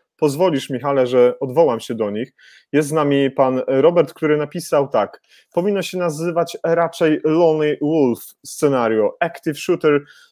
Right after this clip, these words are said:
y, było normalnie używanym terminem przez policję w Stanach Zjednoczonych na kogoś, kto właśnie w tym momencie prowadził ogień”. Nazewnictwa są różne, panie,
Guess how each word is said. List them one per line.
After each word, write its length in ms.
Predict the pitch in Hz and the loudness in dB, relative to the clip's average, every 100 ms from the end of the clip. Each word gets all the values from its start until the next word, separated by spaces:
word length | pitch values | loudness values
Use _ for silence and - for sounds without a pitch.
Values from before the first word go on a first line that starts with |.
| - | -10
y, 240 | - 139 | 2 2
było 300 | 135 170 151 | 4 2 2
normalnie 500 | 147 147 151 156 147 | 2 0 -2 -2 -2
używanym 500 | 151 135 143 147 143 | -4 -4 -2 -2 -2
terminem 380 | 139 143 151 139 | -4 -4 -4 -6
przez 220 | - 135 | -6 -12
policję 400 | - 143 143 147 | -4 -4 -2 -4
w 80 | 127 | -6
Stanach 320 | - 160 147 | -4 -2 -2
Zjednoczonych 560 | 131 127 123 156 139 139 | -2 -4 -2 -4 -4 -6
na 100 | 139 | -8
kogoś, 340 | - 156 139 | -4 -2 -2
kto 180 | - 143 | -2 -4
właśnie 480 | 131 151 151 - 135 | 0 2 0 -4 -12
w 100 | - | -4
tym 240 | 160 147 | -4 -2
momencie 460 | 139 131 127 - 120 - _ _ _ | -2 -2 -4 -2 -4 -4 _ _ _
prowadził 520 | 156 143 139 135 131 - | 0 4 2 2 0 2
ogień”. 340 | 147 117 101 - - - | 2 2 -4 -8 -20 -2
Nazewnictwa 560 | 180 214 214 226 - | 2 4 2 0 -2
są 220 | 208 202 220 | -2 0 0
różne, 280 | 214 175 147 | 0 -2 -4
panie, 420 | 151 143 139 | -4 -2 -2